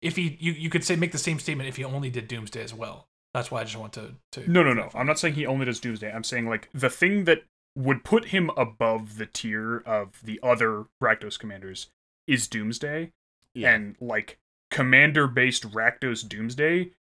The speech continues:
Speaker 2: is now kind of just worse than, like, Dimir Doomsday.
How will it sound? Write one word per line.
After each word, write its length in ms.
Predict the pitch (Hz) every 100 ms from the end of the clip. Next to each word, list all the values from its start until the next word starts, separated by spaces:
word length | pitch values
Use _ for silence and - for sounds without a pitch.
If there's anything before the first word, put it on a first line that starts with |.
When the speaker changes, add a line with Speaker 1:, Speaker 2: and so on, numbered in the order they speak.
| -
Speaker 2:
is 160 | 120
now 420 | 110 113 139 160 - _
kind 360 | - - 135 147
of 180 | 165 139
just 300 | - 131 -
worse 580 | 113 98 113 117 - -
than, 580 | - 110 110 101 98 95 _
like, 360 | 107 107 98 - 110 -
Dimir 340 | 107 101 92
Doomsday. 540 | 104 - - 101 -